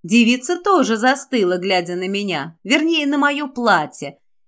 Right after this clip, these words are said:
Ее красивое личико перекосило, а руки сжались в кулаки.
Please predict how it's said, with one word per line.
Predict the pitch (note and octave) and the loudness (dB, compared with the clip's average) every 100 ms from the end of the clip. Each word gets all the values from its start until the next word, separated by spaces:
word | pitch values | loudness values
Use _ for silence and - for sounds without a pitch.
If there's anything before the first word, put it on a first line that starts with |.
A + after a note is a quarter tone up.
| - | -2
Ее | F#3 A#3 B3 | 2 4 4
красивое | A#3 A#3+ B3+ C4 A#3 B3 | 2 2 2 2 4 4
личико | G#3+ A#3 A#3+ B3+ | 4 0 -2 -4
перекосило, | A3 A3 G#3+ G3+ G3 - D4 E4+ G#3+ F#3+ | 0 0 2 2 0 0 2 2 6 6
а | F#3+ | 6
руки | G3+ G3+ A#3 | 2 0 -2
сжались | G3+ A3+ A3 A#3 - | 0 0 0 -2 -10
в | |
кулаки. | - C#4 D4+ E4+ D#4+ E3+ D3+ | -6 0 0 0 -2 -2 -4